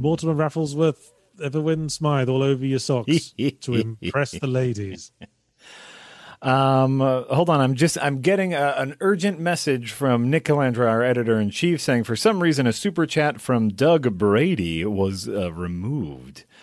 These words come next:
Speaker 2: Uh, so
Speaker 1: Huh.
Speaker 2: here's the question. "Hello, Yachts. Love your books. What are your thoughts on the Mass Effect trilogy?" Five dollars. Oh, five dollars
Speaker 1: Uh,
Speaker 2: was probably the original tip amount.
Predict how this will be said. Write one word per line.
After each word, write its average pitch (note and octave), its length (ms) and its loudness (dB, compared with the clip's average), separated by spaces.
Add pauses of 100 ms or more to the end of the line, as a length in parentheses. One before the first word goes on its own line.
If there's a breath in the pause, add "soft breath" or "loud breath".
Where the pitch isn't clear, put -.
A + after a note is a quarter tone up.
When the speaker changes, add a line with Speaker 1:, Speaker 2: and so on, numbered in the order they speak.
(520 loud breath)
Speaker 2:
Uh, G2+ 220 2
so A2 240 4
Speaker 1:
Huh. C3 80 2
Speaker 2:
here's D#3 300 4
the B2 100 0
question. E3+ 420 2
"Hello, D#3+ 440 4
Yachts. C#3+ 640 0
Love B2 340 0
your A2 300 2
books. D3 500 0
What A#2 220 0
are B2+ 60 0
your G#2 200 0
thoughts A#2+ 600 -4 (100)
on F#2 180 -4
the D#2+ 140 -6
Mass G#2+ 480 -4
Effect - 560 -8
trilogy?" D2+ 640 -8
Five E2 760 -10
dollars. D#3+ 680 0 (1080 soft breath)
Oh, A2+ 280 2
five E3 340 -2
dollars C#3+ 240 2
Speaker 1:
Uh, - 40 -6
Speaker 2:
was A#2 80 -10
probably A2 280 -2
the G2+ 140 -6
original F#2 540 -8
tip - 220 -12
amount. - 280 -18